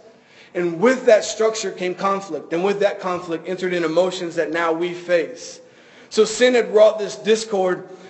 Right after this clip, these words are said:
and the battle of the sexes began. Both man and woman would seek to have the upper hand in marriage. And, and the man who was to lovingly care for and nurture his wife would now seek to rule her.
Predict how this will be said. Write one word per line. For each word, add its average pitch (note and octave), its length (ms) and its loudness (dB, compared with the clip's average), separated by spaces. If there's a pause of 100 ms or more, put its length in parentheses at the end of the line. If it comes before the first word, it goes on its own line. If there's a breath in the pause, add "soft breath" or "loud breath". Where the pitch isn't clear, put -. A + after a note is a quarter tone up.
and F3 140 -2
the E3 60 2
battle A#3 480 4
of A3 100 0
the A3 80 -6
sexes F3+ 680 -4 (460 soft breath)
began. D#3 600 -2 (500)
Both G3+ 260 2
man A3 220 4
and A3+ 100 4
woman A3 280 4
would F#3+ 100 -4
seek A3+ 380 -4
to G3 80 -2
have F#3 180 4
the F3+ 120 2
upper F#3 260 2
hand F3+ 240 0
in E3+ 100 -4
marriage. E3+ 380 0
And, D3 160 -8 (260 loud breath)
and G#3+ 320 0
the G3 60 2
man A#3 420 4
who A3+ 160 0
was G#3 320 2
to F#3+ 80 -4
lovingly A3+ 840 2
care G#3+ 320 4
for G3 360 -2
and D#3 200 -2
nurture G#3 380 -2
his E3 160 -4
wife F3+ 420 4
would D#3+ 140 -8
now F3+ 180 2
seek F3+ 280 -10
to D#3+ 80 -6
rule F#3 260 0
her. D3+ 280 -6